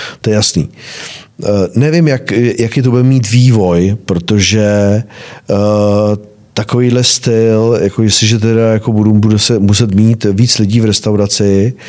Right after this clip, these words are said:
eh, protože budou chtít dělat jenom osm hodin, nebo mi to někdo nařídí, že ty lidi budou dělat osm hodin,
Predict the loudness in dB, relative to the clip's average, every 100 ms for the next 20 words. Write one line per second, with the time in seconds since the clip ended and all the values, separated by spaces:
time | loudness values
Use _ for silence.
0 | -14 -12 -14 -4 -2 -2 -2 -4 0 0
1 | 2 2 0 0 0 2 2 0 0 -2
2 | -4 0 2 2 2 2 2 0 -2 -12
3 | -20 -20 -6 0 2 2 2 0 2 2
4 | 0 0 -2 -2 -2 -2 -2 -4 0 0
5 | 2 2 2 2 2 0 -4 -2 2 4
6 | 2 2 2